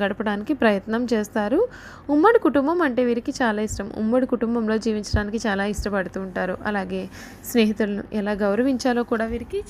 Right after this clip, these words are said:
చాలా బాగా తెలుసు. ఈ రాశివారు చాలా చిన్న వయసులోనే డబ్బు సంపాదన చేయడం మొదలు పెడతారు. వృశ్చిక రాశి వారికి ముక్కుసూటిగా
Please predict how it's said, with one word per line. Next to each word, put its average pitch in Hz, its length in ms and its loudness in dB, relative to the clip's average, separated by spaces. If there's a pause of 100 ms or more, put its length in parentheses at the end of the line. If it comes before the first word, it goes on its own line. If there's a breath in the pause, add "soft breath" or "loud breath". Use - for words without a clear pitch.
చాలా 220 200 -6
బాగా 220 280 -6
తెలుసు. 185 480 -8 (1120 loud breath)
ఈ 339 120 10
రాశివారు 311 600 4
చాలా 285 280 2
చిన్న 294 320 0
వయసులోనే 277 540 2
డబ్బు 254 260 2
సంపాదన 247 440 0
చేయడం 226 340 -2
మొదలు 220 240 -2
పెడతారు. 220 440 0 (100)
వృశ్చిక 254 360 0
రాశి 220 260 2
వారికి 208 420 -4 (100)
ముక్కుసూటిగా 220 760 -2